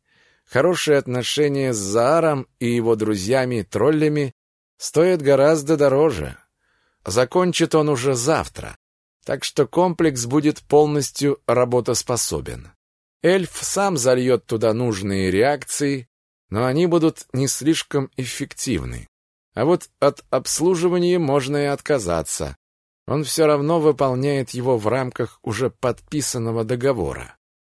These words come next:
Можно в счёт этого несколько ускорить настройку промышленного комплекса.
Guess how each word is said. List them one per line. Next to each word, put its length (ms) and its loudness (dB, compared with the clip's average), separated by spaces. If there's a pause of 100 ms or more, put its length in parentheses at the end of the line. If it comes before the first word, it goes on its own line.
(160)
Можно 380 2
в 60 -6
счёт 300 0
этого 300 2
несколько 560 0
ускорить 760 0
настройку 560 -2
промышленного 840 -2
комплекса. 800 -4